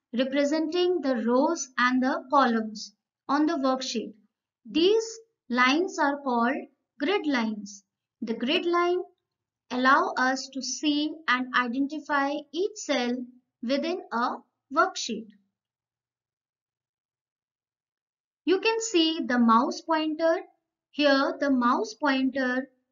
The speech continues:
is block plus sign. Wherever you will move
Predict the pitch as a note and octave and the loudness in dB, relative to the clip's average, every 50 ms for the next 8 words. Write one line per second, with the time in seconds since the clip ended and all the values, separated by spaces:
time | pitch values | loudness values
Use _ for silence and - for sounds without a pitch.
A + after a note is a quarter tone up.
0 | _ _ _ B3+ C4+ C4 B3+ C4+ D4+ - - - - _ _ _ _ _ _ G3 | _ _ _ 2 4 4 4 2 -2 -6 -10 -16 -20 _ _ _ _ _ _ -6
1 | F#3+ B3+ C#4 D#4+ G4 - - _ _ - B3+ A#3+ A#3+ A#3+ - - - - C4+ C4 | -2 2 2 2 2 2 -4 _ _ -4 -4 -2 -2 -4 -8 -14 -10 -4 -4 -2
2 | A#3+ G#3+ G#3 G#3+ G3+ - - _ _ _ _ _ _ _ _ _ _ _ _ _ | -2 -2 -4 -8 -10 -12 -14 _ _ _ _ _ _ _ _ _ _ _ _ _
3 | _ _ _ _ _ _ - A3+ C4+ D4+ E4 F#4 F#4 F#4 F#4+ G4 G4+ F4+ D#4+ D4 | _ _ _ _ _ _ -4 0 0 2 2 2 0 2 2 0 0 0 0 0
4 | D4+ D4 C#4+ D4+ D4+ D#4 D4 C4 B3+ B3 C4 D#4 F4 G4 G4 | 0 0 0 0 0 0 -2 -4 -2 0 0 0 0 -2 -4